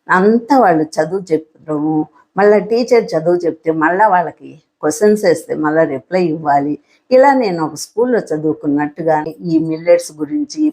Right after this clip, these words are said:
పంటలు, టెర్రస్ గార్డెన్, వీటన్నిటి గురించి తెలుసుకోవాలని అక్కడికి వచ్చారు.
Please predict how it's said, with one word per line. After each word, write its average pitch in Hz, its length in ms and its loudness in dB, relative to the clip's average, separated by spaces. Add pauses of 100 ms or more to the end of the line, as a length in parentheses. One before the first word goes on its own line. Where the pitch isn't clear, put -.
పంటలు, 156 580 -2
టెర్రస్ 156 420 0
గార్డెన్, 147 440 -4
వీటన్నిటి 175 600 -4
గురించి 151 400 -8
తెలుసుకోవాలని 160 640 -2
అక్కడికి 180 320 -6
వచ్చారు. 143 380 -4